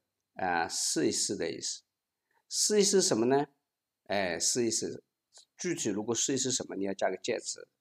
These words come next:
at什么的，啊，“at this question”，你要不要试一试回答这个问题？啊，我们意义就是想回答这个问题吗？要不要试一试回答这个问题，Donald？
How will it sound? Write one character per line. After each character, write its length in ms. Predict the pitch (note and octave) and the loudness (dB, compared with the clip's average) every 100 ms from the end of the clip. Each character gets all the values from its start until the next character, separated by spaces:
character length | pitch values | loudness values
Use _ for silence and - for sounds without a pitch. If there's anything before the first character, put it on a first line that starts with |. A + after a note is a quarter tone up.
| - | -2
at 200 | - - | -2 -4
什 140 | - | -10
么 60 | - - | -14 -12
的， 160 | - - _ _ _ - - | -12 -12 _ _ _ -20 -6
啊， 340 | F2 D#2+ - _ _ _ _ _ | -4 -2 -6 _ _ _ _ _
“at 180 | A2+ E2 | 2 4
this 200 | G2+ - | 2 0
question”， 440 | - F#2 - - - | 0 -2 -2 -10 -4
你 100 | G#2 | 2
要 140 | B2+ | 4
不 80 | A#2+ | 4
要 80 | A#2 | 2
试 200 | - C3 | 2 0
一 60 | |
试 160 | E2+ G2+ | 0 -2
回 160 | F#2+ | 0
答 140 | F2+ F2+ | 2 2
这 100 | F#2 | 0
个 100 | F2 | -8
问 120 | E2 | -8
题？ 260 | - - - _ _ _ _ _ - | -10 -12 -14 _ _ _ _ _ -10
啊， 140 | E2 | -6
我 40 | |
们 160 | F2 G2+ | -2 -2
意 120 | C3 | -2
义 200 | B2+ G2 | -2 -2
就 160 | - F2+ | -4 -6
是 20 | |
想 200 | - G#2+ | -2 0
回 100 | A#2+ | 2
答 120 | B2+ | 2
这 100 | C3 | 2
个 80 | C#3 | 0
问 100 | C#3 | 0
题 120 | C3 | -2
吗？ 200 | C3+ C3+ B2+ | -2 -2 0
要 140 | D3 | 0
不 80 | C#3+ | 2
要 100 | C#3 | 2
试 300 | C3 - E3 | 2 0 2
一 20 | |
试 160 | D3 C3 | 0 0
回 200 | B2 A2 | -2 2
答 100 | B2 | 2
这 100 | A#2 | 2
个 120 | A#2+ | -2
问 100 | A#2+ | -4
题， 300 | - G#2+ A2 | -6 -10 -10
Donald？ 540 | - F#2+ A#2+ C3+ F3 | -2 0 2 4 2